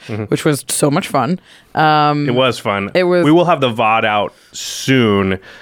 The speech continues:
Speaker 1: um, but at the time you're watching this, it's probably not released yet.
Speaker 2: Yeah, but keep an eye out because the show was amazing. Um, and, and then on top of that, it had a lot of featured cosplayers and these huge lairs and a lot of pa-, places to take pictures.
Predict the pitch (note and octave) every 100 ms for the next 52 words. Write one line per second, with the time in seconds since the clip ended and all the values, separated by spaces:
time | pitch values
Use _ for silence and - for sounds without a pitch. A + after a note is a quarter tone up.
0 | - G#2 F#2+ F#2 F#2 F#2 A2 G#2 A#2 G#2+
1 | G2 - G2 F#2+ E2+ - F#2+ F#2 F2 C#2
2 | E2+ E2+ D#2 - D2 B1+ - - D#3+ D3+
3 | C#3 _ - D#3+ - G3+ G#3 G3+ F#3 F3+
4 | - D#3+ C#3+ D3+ D3 - F3 D#3+ D#3 D3+
5 | D3 C#3+ B2+ - - - _ _ _ _
6 | F3 D#3+ D3 D3+ A2 - - - D#3+ D#3
7 | D3+ D3+ D3+ D#3 - F3+ F3+ F#3 - G#3
8 | A3 A#3 A#3 C4+ D4 B3+ G#3+ F3 D#3+ E3+
9 | D#3+ D3+ - - - - D#3+ D3+ D3 C3+
10 | - C#3+ D3+ - - C4+ - C4 A#3+ A3
11 | F3+ D3+ D3 - C#3 D3 F3 A#3+ B3+ B3+
12 | B3 B3 G3 D#3+ D#3 D#3 E3 - E3 -
13 | D#3 - D3 - C#3 - D3+ - D#4+ -
14 | C#4 C4 B3 B3+ A#3